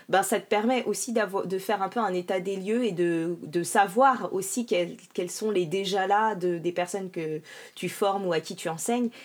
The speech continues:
et de pouvoir, euh, avoir un point de départ et de pas être, euh, complètement hors sol, euh, en, <laughs> enfin,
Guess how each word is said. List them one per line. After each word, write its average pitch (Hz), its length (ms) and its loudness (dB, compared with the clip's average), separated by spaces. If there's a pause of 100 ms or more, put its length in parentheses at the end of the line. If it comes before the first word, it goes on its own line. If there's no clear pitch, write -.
(160)
et 185 80 0
de - 40 -8
pouvoir, 208 480 -2
euh, 160 460 -2 (380)
avoir 196 280 4
un 185 100 4
point 185 240 2
de 208 80 6
départ 202 540 2
et 165 80 -2
de 147 80 -10
pas - 260 2
être, 180 280 -4
euh, 147 60 0
complètement 180 560 -4
hors 180 160 0
sol, 208 380 2 (300)
euh, 156 160 2 (160)
en, 175 200 2
<laughs> - 40 -8
enfin, 175 360 0